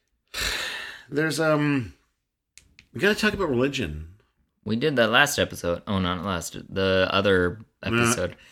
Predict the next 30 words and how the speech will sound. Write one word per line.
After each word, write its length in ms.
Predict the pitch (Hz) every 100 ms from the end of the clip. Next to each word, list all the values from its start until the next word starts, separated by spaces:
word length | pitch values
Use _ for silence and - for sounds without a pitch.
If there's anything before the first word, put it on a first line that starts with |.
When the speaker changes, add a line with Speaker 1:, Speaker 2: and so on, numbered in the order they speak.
| - _ _ _ _
Speaker 1:
There, 320 | 135 175 180 - _ _ _ -
so 520 | - - 170 170 156 - _ _ _ _ -
there's 220 | - 165 170
a 60 |
lot 340 | 160 135 170 226
of 320 | 214 - -
Christian 680 | - - 131 - - 120
religions, 960 | 113 104 82 78 82 78 76 73 - - -
uh, 60 | 104 104 104
especially 520 | - - 113 - 120
the, 500 | 107 101 98 95 95
um, 600 | 87 90 82 78 80 73 - _ _ - - _ _ -
the 80 |
apocalyptic 680 | 117 131 131 120 117 - -
ones, 360 | - 65 - -
the 80 | 85
ones 240 | 80 76
who 80 | 95
are 140 | 120
waiting 260 | 120 117 113
for 60 | 110
the 80 | 104
Speaker 2:
Mm, 40 |
Speaker 1:
end 80 | 87
of 40 |
the 60 | 87
world 180 | 87 101
Speaker 2:
yeah. 200 | 101 87
Speaker 1:
to 80 | 85
happen, 260 | 78 76